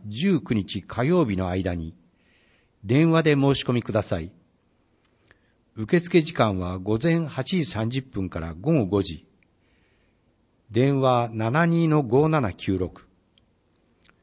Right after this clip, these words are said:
その他、各講座終了後、作った料理をつまみに、有志の皆さんで懇親会を予定しています。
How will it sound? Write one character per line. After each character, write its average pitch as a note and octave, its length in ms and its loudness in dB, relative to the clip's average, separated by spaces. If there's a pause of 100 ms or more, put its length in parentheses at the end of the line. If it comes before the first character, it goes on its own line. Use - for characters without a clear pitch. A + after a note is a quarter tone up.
(440)
そ - 300 -4
の E3 100 2
他、 F2+ 300 -4 (1040)
各 F3+ 320 -2
講 C#3 240 0
座 C3+ 180 2
終 C3 240 2
了 B2+ 200 4
後、 A2+ 360 0 (140)
作 - 240 -4
っ - 20 -6
た - 260 0
料 C#3 220 2
理 G#2+ 100 2
を F#2+ 120 0
つ - 100 -6
ま A2 140 0
み G#2 120 0
に、 G2 280 -4 (340)
有 F3 300 2
志 - 160 -4
の A2 80 0
皆 A2+ 220 0
さ G#2 160 -4
ん F#2 80 -6
で G2 140 -4
懇 E3 280 0
親 F#3 240 0
会 A2 180 -2
を F2+ 100 -2
予 F2 140 -4
定 G#2+ 180 2
し - 100 -4
て G#2 100 -2
い F2+ 80 -2
ま E2+ 100 -6
す。 - 220 -20